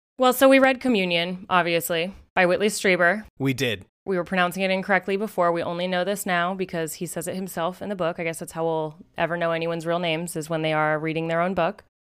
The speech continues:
Speaker 1: Communion was published in nineteen eighty-seven. It's three hundred and twenty pages long, which makes it twelve hours and fourteen minutes for no good reason. Oh, you know why? Because he speaks so fucking slow.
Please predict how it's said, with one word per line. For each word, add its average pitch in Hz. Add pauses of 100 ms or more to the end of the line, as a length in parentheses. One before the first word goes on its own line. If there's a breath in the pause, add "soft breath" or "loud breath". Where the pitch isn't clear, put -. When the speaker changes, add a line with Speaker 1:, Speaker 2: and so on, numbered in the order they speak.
(280)
Speaker 1:
Communion 180
was 156
published 226
in 208
nineteen 196
eighty-seven. 247
It's -
three 233
hundred 226
and 160
twenty 226
pages 160
long, 208
which 165
makes 165
it -
twelve 220
hours 240
and 160
fourteen 262
minutes 262
for 247
no 277
good 262
reason. 196 (140)
Oh, 254
you 226
know 233
why? 226
Because -
he 262
speaks 311
so 170
fucking 165
slow. 151